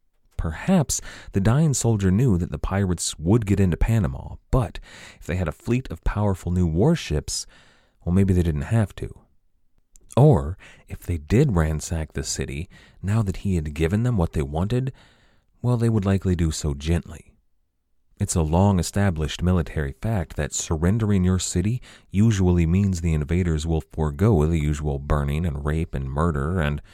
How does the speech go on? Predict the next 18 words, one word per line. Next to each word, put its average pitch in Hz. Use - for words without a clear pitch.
amicably 76
pillage 73
and 71
plunder 71
and 67
pilfer 71
all 65
the 69
treasure. 62
From 110
time 170
immemorial, 131
though, 71
it's 80
been 98
preferable, 78
if 101
you're 90